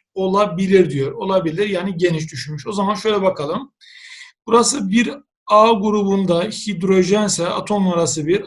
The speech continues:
altında hemen lityum var üç, hemen yanında da berilyum dört var. O halde bir, üç daha dörde eşit olabilir.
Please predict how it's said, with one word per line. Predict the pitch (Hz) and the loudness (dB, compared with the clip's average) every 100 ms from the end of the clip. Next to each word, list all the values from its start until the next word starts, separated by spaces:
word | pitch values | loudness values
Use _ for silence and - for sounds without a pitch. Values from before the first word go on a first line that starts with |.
| - | -2
altında | 190 180 185 | 0 0 -6
hemen | 175 165 160 | -6 -4 -2
lityum | 170 170 170 151 | -4 -6 -8 -6
var | 143 143 143 | -6 -8 -6
üç, | 196 196 175 | -6 -6 -6
hemen | 190 | -4
yanında | 185 180 170 160 | -2 -4 -2 -2
da | 143 | 0
berilyum | 175 160 170 220 - _ | 0 0 -2 -6 -10 _
dört | 190 165 160 | -2 0 -2
var. | 131 - | -10 -8
O | 208 | 0
halde | 208 190 180 160 | 0 0 -4 -4
bir, | 202 190 - | -2 -2 -2
üç | 226 202 - | -8 -8 -4
daha | 156 147 | -4 -2
dörde | 175 175 147 180 | 0 0 0 -4
eşit | 208 - - | -4 -6 -4
olabilir. | 180 165 151 156 226 - | -2 -2 -2 -2 -4 -6